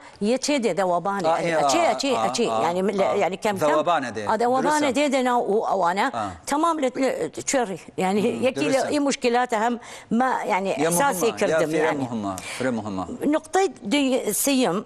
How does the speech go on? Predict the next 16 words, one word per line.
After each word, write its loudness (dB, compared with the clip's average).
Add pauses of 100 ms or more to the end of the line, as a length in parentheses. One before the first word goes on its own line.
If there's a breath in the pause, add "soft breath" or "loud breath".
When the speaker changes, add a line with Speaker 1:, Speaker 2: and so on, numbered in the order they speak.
(120)
Speaker 2:
آه. -2 (360 loud breath)
Speaker 1:
جن 0
كردي 0
فيلي 0 (100)
بزان 0 (480)
پشتکارە 0 (160)
باور 2
بکە -4 (160)
Speaker 2:
مهم. -2
Speaker 1:
لە 2
نەزەر 0
علمی 0 (180)
حەزەکا 0
دەرسی -2
بخوێنی -2 (340 loud breath)
حەزەکا -2